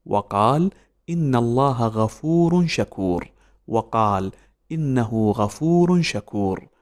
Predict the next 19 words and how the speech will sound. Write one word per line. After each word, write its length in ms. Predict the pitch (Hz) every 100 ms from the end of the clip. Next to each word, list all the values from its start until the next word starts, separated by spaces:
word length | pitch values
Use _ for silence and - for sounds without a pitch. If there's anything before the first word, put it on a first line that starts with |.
| _
وقال 540 | - 113 156 127 104 -
أيضًا: 520 | 101 95 92 92 87 _ _ _
"فإن 520 | - - 135 127 117
الله 560 | 113 113 113 113 110
شاكر 840 | 104 - 117 135 156 - 170 170 185 -
عليم". 460 | 95 90 90 87 - _ _ -
فالله 420 | 123 139 160 123
تعالى 680 | - 98 101 95 92 90 85 _ _ _ -
يشكر 440 | 190 - - 160
القليل 600 | 147 - 147 175 208 180
من 120 | 143
العمل، 600 | 110 98 104 98 95 - - _ _ _ -
ويغفر 720 | 107 107 143 131 - 107 104
الكثير 680 | 98 - 107 - 131 135 117
من 200 | 104 95
الزلل، 680 | 87 101 113 113 101 90 - _ _ _
ويضاعف 760 | 113 107 101 117 143 156 123 -
للمخلصين 880 | 110 101 101 - 98 101 - 147 127
أعمالهم 1000 | - - 101 104 135 135 113 98 92